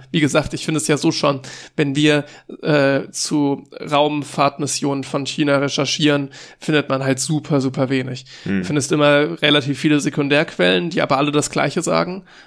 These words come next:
Speaker 1: Alles so D-P-A-mäßig irgendwie Nachrichtenagenturen. Und das, das war's dann auch. Vielleicht noch ein paar Blog-Einträge, die da ein bisschen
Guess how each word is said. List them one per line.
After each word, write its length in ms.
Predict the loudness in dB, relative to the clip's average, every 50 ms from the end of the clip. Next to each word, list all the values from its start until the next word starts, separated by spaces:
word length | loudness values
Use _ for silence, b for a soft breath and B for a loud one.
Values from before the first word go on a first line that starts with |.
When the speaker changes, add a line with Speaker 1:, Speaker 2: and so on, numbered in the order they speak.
| B B
Speaker 1:
Alles 300 | -2 -2 0 0 -2 -2
so 400 | -2 0 0 0 0 -2 -4 b b b b b _ -2
D-P-A-mäßig 960 | -2 0 2 0 0 2 2 2 2 2 0 0 -2 -2 -2 0 -2 -2 -2 -4
irgendwie 400 | -4 -4 -4 -4 -4 -2 -2 0
Nachrichtenagenturen. 1120 | 0 0 0 -2 -4 -6 -4 -4 -2 -2 -2 -2 -4 -4 -2 -2 -2 -2 -2 -6 -10 B B B B B B B B B B
Und 220 | -8 -8 -6 -8 -10 -14 -16 -20 -20 -20 -14 _
das, 300 | -6 -4 -2 -4 -4 -6
das 200 | -8 -6 -2 0
war's 220 | 0 0 0 0
dann 140 | -2 -4 -4
auch. 120 | -4 -4 -4
Vielleicht 280 | -4 -4 -4 -4 -4
noch 80 | -6 -8
ein 60 | -6
paar 200 | -2 -2 -2 -2
Blog-Einträge, 800 | -2 -2 -2 -2 -2 -2 -2 -2 -4 -4 -2 0 0 0 0 0
die 100 | -2 -2
da 100 | 0 0
ein 80 | 0 0
bisschen 640 | -2 -4 -4 -2 -2 -2 -2 -4 -6 -6 -10 -14